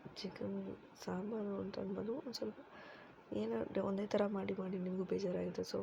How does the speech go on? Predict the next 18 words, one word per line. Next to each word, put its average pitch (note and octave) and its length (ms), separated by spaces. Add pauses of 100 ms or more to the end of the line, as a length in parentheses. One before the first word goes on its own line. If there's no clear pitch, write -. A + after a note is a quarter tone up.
ಒಂದು G3 240
ಒಳ್ಳೆ G3 220
ರೆಸಿಪಿ G3 320
ಜೊತೆ F3+ 280 (680)
ಮುದ್ದೆ - 400
ಮತ್ತು F#3 280
ರೈ-, - 360
ಆ, F#3 120 (560)
ಹಾಕೊಂಡು - 420 (260)
ಸಾಫ್ಟ್ - 320
ಚಿಕನ್ - 260
ಸೂಪ್ - 220
ಹಾಕ್ಕೊಳ್ತಿದ್ರು. - 600 (140)
ವಾ, G#3+ 140 (760)
ಯಾವ F#3+ 160
ಥರ F#3 200
ಇರುತ್ತೆ. F#3 400
So, F#3+ 220